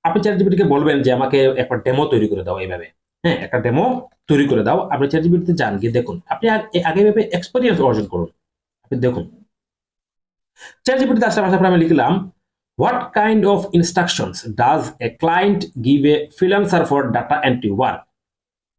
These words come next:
Give a demo।" আচ্ছা, তো আপনি এটা আরো সুন্দর করে লিখলে সে আরো সুন্দর করে আপনার আনসার দিয়ে দিবে। মানে আমি চ্যাট জিপিটিকে বললাম যে একজন ফ্রিল্যান্সার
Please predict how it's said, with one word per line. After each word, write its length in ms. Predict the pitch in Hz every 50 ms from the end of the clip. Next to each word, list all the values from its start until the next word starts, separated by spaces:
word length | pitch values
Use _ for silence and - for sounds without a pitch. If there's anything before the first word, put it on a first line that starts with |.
| _ _ -
Give 260 | 123 110 113 143 165 165 - - 131
a 40 | 113 107
demo।" 220 | 107 98 92 - 90 - _ _ _ _ _ _ _ _ _ _ _ _ -
আচ্ছা, 180 | - - - - - - - _ _ _
তো 60 | 277
আপনি 320 | 269 - - 202 226 220 214
এটা 140 | 208 208
আরো 120 | 190 190 196
সুন্দর 260 | 175 175 170 165 165
করে 140 | 175 180 165
লিখলে 220 | 151 - 156 151
সে 120 | - 143 135
আরো 160 | 131 135 127
সুন্দর 200 | 120 117 120 127
করে 100 | 123 123
আপনার 220 | 117 - 117 113
আনসার 220 | 104 107 - 113 98
দিয়ে 100 | 95 87
দিবে। 160 | 87 85 85
মানে 140 | 98 131 147
আমি 120 | 170 185
চ্যাট 160 | 175 208 196
জিপিটিকে 240 | 208 202 202 202 208
বললাম 380 | 185 180 185 190 - 131 127 123
যে 360 | 131 143 185 214 247 247 247 - - - - - _ _ _ _
একজন 380 | 143 143 143 143 175 214 220 196
ফ্রিল্যান্সার 1000 | - - 151 131 127 143 170 170 - - 190 147 120 135 180 240 247 240 -